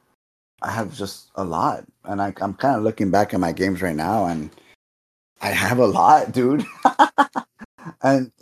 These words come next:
it, it's in, it's in any, it's in, like, not in any particular order.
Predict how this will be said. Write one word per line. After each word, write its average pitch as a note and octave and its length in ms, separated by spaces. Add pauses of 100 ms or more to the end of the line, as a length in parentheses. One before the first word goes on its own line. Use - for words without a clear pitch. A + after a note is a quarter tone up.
it, C#3+ 200
it's D3 200
in, D#3+ 280
it's C#3 240
in D#3 160
any, C#3+ 320
it's - 160
in, D3 160
like, B2+ 180
not C3 200
in D3 120
any C#3 240
particular B2+ 500
order. A#2 400